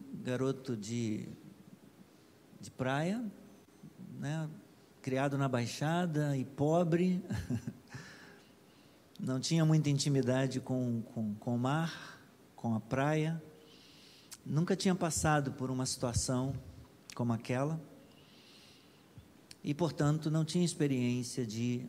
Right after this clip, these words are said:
afogamento ou de salvamento de afogamento.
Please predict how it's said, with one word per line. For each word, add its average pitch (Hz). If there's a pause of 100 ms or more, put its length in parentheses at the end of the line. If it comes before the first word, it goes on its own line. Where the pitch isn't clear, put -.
(100)
afogamento 147
ou 147
de 135
salvamento 139 (1200)
de 117
afogamento. 117